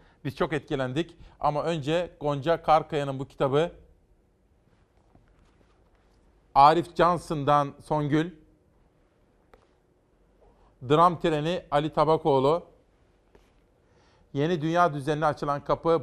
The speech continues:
Bob projesi Metin Türkoğlu. Yüksel Pazarkaya'dan bir şiir.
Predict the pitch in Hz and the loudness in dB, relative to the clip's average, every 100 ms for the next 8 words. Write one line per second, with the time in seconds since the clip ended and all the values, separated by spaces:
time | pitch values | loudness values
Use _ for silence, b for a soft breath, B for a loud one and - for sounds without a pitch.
0 | 107 156 151 151 139 127 120 160 165 139 | 2 2 2 -2 -2 -4 -6 -4 -4 -4
1 | 135 147 120 151 - 127 120 165 170 - | -6 -8 -6 -6 0 2 6 4 2 -8
2 | b b b b 151 - 185 185 170 160 | b b b b -6 6 6 8 4 8
3 | 175 160 170 151 160 147 147 127 - 156 | 8 8 4 4 2 0 -4 -4 -2 0
4 | 170 - | 0 -4